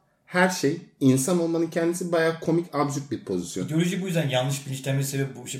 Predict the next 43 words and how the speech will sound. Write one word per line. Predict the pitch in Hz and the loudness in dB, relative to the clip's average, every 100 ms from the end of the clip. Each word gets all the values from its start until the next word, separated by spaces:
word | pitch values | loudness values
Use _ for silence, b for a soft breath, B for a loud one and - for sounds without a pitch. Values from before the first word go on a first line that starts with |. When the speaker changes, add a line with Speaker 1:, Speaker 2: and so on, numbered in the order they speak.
| 127 | -2
Speaker 2:
böyle | 151 139 127 - - _ - | 0 2 2 0 -14 _ -4
algılamak | 123 120 135 175 | -2 -2 -2 -2
yüzden | 143 165 | -2 -6
ideolojik | 143 143 139 - | -2 -2 -2 -6
bir | |
şey | - 135 | -8 -6
olmaya | 107 | -6
başlıyor | 101 - 107 | -10 -12 -12
bir | 104 | -10
yerden | 101 123 | -2 -2
Speaker 1:
Ben | 123 | -2
Speaker 2:
sonra. | 101 | -8
Speaker 1:
zaten | 113 120 127 196 | 0 0 0 0
işte | 180 170 135 | 0 -2 -4
seninle | - 139 147 151 147 - | -2 0 2 2 -2 -6
konuşurken | 135 135 143 139 139 | -4 -4 -6 -4 -4
sen | 135 139 131 | -2 -2 -2
bunu | 135 | -2
dedin | 135 160 | -2 -4
ya, | 98 - | -4 -2
bu | 127 | 0
manşetlik | 135 135 143 139 - | 2 2 0 -2 -6
söz | - 117 | -6 -4
ama | 151 170 123 - - | -2 -2 -4 -12 -14
işte | - 107 - _ _ 113 | -10 -8 -10 _ _ -8
yani | 110 107 | -6 -4
ben | 117 | -2
değil | 151 | -2
mi, | 135 | -2
ideoloji | 113 110 117 120 131 127 - | -4 -2 0 0 -2 -4 -8
kelimesi | - 117 117 113 123 | -6 -4 -2 -4 -6
dışındaki | - 127 127 139 | -6 -6 -6 -4
her | 135 131 | 0 2
şey | 131 120 | 2 -2
daha | 120 | -2
ideolojik | 104 101 101 95 - | -4 -2 -2 -4 -2
diye | 117 113 | 0 0
bir | 117 | -4
geyik | 110 110 107 | 0 0 0
yapmışım. | 104 - 143 | -6 -6 -10
Sen | 135 135 | -4 0
dedin | 165 | 0
ya, | 123 | -2